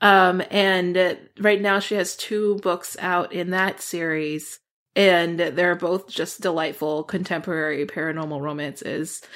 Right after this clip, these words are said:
featuring people that I want to be friends with, even though they are werewolves and ride motorcycles.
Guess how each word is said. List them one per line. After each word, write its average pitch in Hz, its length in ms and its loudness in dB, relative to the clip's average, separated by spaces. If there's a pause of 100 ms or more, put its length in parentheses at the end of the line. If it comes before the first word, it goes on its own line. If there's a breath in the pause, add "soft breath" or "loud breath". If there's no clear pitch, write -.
(180 loud breath)
featuring 160 680 -4 (240)
people 175 400 2
that 160 220 -2
I 160 120 -2
want 160 260 -6
to - 100 -10
be 165 100 -4
friends 214 360 -2
with, 156 240 -4
even 170 320 -6
though 156 460 -2
they 160 280 -4
are 151 340 -2
werewolves 156 600 -4
and 147 360 -10
ride 160 260 -6
motorcycles. - 800 -10